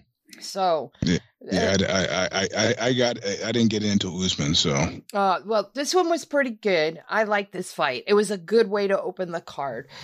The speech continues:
Speaker 1: But again,
Speaker 2: Mm-hmm.
Speaker 1: these are two guys that don't, um, don't hit John's radar,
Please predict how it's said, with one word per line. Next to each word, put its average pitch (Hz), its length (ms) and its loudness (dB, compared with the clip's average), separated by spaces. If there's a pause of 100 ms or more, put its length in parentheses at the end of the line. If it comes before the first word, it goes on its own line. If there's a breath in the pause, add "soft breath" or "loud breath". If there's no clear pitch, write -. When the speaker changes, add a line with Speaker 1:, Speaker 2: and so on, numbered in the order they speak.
(120 loud breath)
Speaker 1:
But 294 120 4
again, 104 340 0
Speaker 2:
Mm-hmm. 92 80 4
Speaker 1:
these 95 220 -4
are 320 60 -12
two 302 200 -10
guys 247 300 2
that 233 160 -4
don't, 233 440 -4
um, 190 720 0
don't 247 300 2
hit 196 360 0
John's 208 440 0
radar, 165 600 2